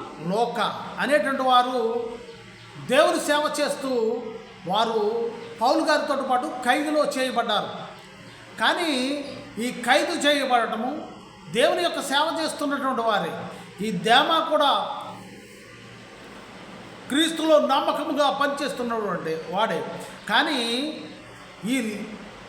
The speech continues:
క్రీస్తునందు జీవిస్తున్నప్పుడు వచ్చినటువంటి శ్రమలను గూర్చి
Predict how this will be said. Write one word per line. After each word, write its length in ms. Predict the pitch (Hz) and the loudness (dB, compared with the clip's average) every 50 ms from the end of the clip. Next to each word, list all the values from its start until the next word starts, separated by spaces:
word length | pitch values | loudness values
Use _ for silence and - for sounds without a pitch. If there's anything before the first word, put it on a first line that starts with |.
| - - - | -14 -8 -2
క్రీస్తునందు 1200 | 247 269 339 370 349 - - - - 349 339 320 320 311 311 311 302 320 320 302 233 190 - 165 160 185 | 0 2 2 2 2 0 -2 -2 -2 0 2 4 4 4 4 2 2 0 0 0 0 -2 -4 -4 -4 -2
జీవిస్తున్నప్పుడు 840 | 254 302 320 330 320 - - - 302 294 294 277 269 277 262 247 | 0 0 0 0 -2 -2 -2 -2 0 0 2 0 0 0 0 0
వచ్చినటువంటి 680 | 233 254 254 247 - 254 254 254 220 233 240 226 208 | 2 2 2 2 0 -2 -2 -2 -2 -2 -4 -4 -4
శ్రమలను 720 | - - - - 233 240 269 320 330 339 330 320 320 254 262 | -6 -6 -4 -2 0 2 2 4 4 4 4 2 0 -2 -2
గూర్చి 800 | 247 - - - 247 254 247 226 208 208 208 226 240 254 254 | -2 -2 -2 -2 -2 0 0 0 0 0 0 0 -2 -6 -8